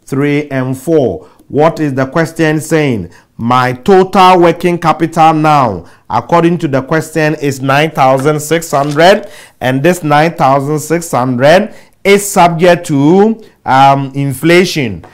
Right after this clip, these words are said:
And inflation in year one in Landway is twenty-two percent. So nine six times one point two two,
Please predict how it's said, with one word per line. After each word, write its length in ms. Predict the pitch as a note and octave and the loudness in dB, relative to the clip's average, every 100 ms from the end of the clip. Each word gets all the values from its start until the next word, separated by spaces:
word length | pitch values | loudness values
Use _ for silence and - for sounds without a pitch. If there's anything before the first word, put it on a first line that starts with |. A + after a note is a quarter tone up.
| _ _ | _ _
And 160 | B2+ C3+ | -4 -2
inflation 680 | C3+ C3 D3+ F3+ F#3 F#3+ F#3+ | -4 -2 2 2 4 2 2
in 240 | F#3+ D3 | 0 -4
year 300 | C#3+ C#3+ C#3 | 0 2 4
one 400 | D#3 F3+ C#3 A2+ | 4 4 2 -4
in 300 | B2+ C#3 C3 | -6 -4 -2
Landway 760 | C3 F3 F3+ D#3 C3+ D3 F3+ G3 - _ | 2 2 2 0 2 2 2 0 -8 _
is 160 | C3+ C3+ | -8 -8
twenty-two 560 | - D#3+ F3+ E3 D#3 E3 | 0 2 2 0 -4 -4
percent. 600 | D#3 C3+ - E3+ C3 E2+ - _ | -2 -2 2 2 2 -4 -14 _
So 260 | - C3+ C#3 | -4 0 0
nine 380 | C#3 D3 E3+ | 2 2 2
six 340 | F3+ - E3+ E3 | 0 0 -2 -2
times 460 | D3+ C#3+ C#3 C3+ | -2 0 0 -2
one 380 | C#3 C#3+ D3+ E3 | 0 2 2 0
point 380 | - D3 C3+ C3 | -2 0 0 -4
two 260 | - D3 D#3 | -2 0 0
two, 540 | - C#3 D3+ F3+ G3+ | -2 0 4 4 2